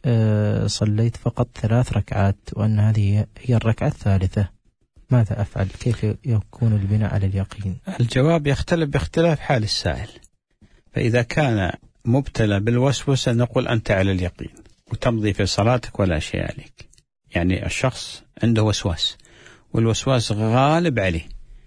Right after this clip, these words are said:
Speaker 2: كل صلاة يوسوس فيها، نقول له: "أنت، أنت على اليقين، امضي ولا تلتفت." أما إذا كان شخص طبيعي عادي ما عنده أي مشكلة، لكن حصل،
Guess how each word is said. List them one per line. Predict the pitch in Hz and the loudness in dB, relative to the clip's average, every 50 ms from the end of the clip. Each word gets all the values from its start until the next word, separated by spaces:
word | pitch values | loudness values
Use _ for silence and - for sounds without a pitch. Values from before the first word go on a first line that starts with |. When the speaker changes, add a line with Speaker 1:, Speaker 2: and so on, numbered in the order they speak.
| - - | -20 -12
Speaker 2:
كل | - - 208 180 160 | -2 0 0 0 2
صلاة | - - 160 156 165 175 180 170 | 0 0 0 2 4 4 2 2
يوسوس | 151 135 131 127 117 - - 107 - - | 2 2 0 0 -2 -2 -4 -4 -6 -4
فيها، | - 101 104 | -2 -2 0
نقول | 120 139 - - 165 151 139 | 0 0 0 0 0 2 2
له: | 143 147 | 2 2
"أنت، | 147 135 - - - 120 - - - - - - - - - - - - - | 0 0 -2 -2 -2 -2 -2 -2 -6 -10 -18 -20 -14 -12 -12 -12 -10 -6 -4
أنت | 147 117 - | -4 -2 0
على | 117 110 110 | 0 2 2
اليقين، | 101 95 90 85 - - - - 143 - - | 2 2 0 -2 -4 -6 -10 -8 -8 -4 0
امضي | 143 147 143 139 147 151 | 0 2 2 2 2 2
ولا | 143 139 139 127 | 2 2 2 2
تلتفت." | 117 - 104 98 - - 90 - - - _ - - - - _ _ - - - | 0 0 -2 -4 -4 -6 -8 -8 -8 -18 _ -20 -20 -20 -20 _ _ -10 -4 0
أما | 190 214 208 | 2 2 2
إذا | 185 165 156 | 2 2 0
كان | - - 135 | 0 0 -2
شخص | 120 - - 117 - - - | -2 -2 -2 -4 -4 -4 -4
طبيعي | - 110 107 110 107 98 90 90 85 | -4 -2 0 0 0 0 2 0 0
عادي | - 95 104 98 87 85 90 92 95 - - - - - _ - | 2 2 2 2 2 0 -2 -4 -4 -6 -10 -20 -20 -20 _ -4
ما | - 127 | -2 0
عنده | 131 143 120 107 92 | 0 2 2 2 2
أي | 92 107 | 2 0
مشكلة، | 98 95 92 - - - 95 95 98 | 0 0 -2 -4 -4 -4 -2 0 0
لكن | 95 101 104 - - 98 | 0 0 0 0 -2 -4
حصل، | - - 98 - - 98 107 135 143 | 0 0 -2 0 2 0 0 0 0